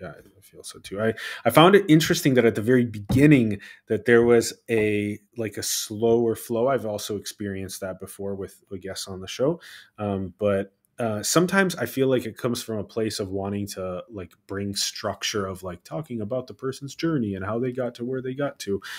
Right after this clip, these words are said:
And then sometimes I just don't do that at all. And I just ask, like, like, "Hey, welcome, Anurag. So what is honor?"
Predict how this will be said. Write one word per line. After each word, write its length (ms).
And 120
then 100
sometimes 460
I 140
just 240
don't 220
do 140
that 160
at 100
all. 220
And 100
I 80
just 160
ask, 300
like, 140
like, 160
"Hey, 260
welcome, 320
Anurag. 400
So 180
what 200
is 140
honor?" 300